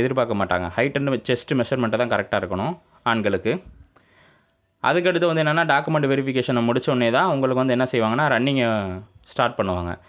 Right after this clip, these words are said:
அந்த ரன்னிங் நீங்க இப்ப இருந்தே ஸ்டார்ட் பண்ணிக்கோங்க. நானூறு மீட்டரு, மூணே முக்கால் ரவுண்டு, ஏழு நிமிஷம். இது மட்டும் டார்கெட் பண்ணிக்கோங்க. நீங்க இப்ப இருந்தே இந்த வாட்டர் பாட்டிலு,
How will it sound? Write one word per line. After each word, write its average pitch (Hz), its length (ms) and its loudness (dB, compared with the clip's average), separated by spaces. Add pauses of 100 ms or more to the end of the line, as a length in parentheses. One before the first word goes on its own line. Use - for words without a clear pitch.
(160)
அந்த 110 160 0
ரன்னிங் 156 320 2
நீங்க 139 200 0
இப்ப 135 220 0
இருந்தே 139 300 0
ஸ்டார்ட் 135 220 -2
பண்ணிக்கோங்க. 101 360 -2
நானூறு 127 540 0
மீட்டரு, 139 280 -2 (120)
மூணே 147 220 0
முக்கால் 117 220 0
ரவுண்டு, 107 260 0 (360)
ஏழு 131 300 2
நிமிஷம். 120 340 -2
இது 117 140 0
மட்டும் 123 260 0
டார்கெட் 117 280 0
பண்ணிக்கோங்க. 104 380 -2 (1300)
நீங்க 139 140 2 (100)
இப்ப 139 140 -2
இருந்தே 156 180 0
இந்த 147 220 0
வாட்டர் 147 300 2
பாட்டிலு, 131 240 0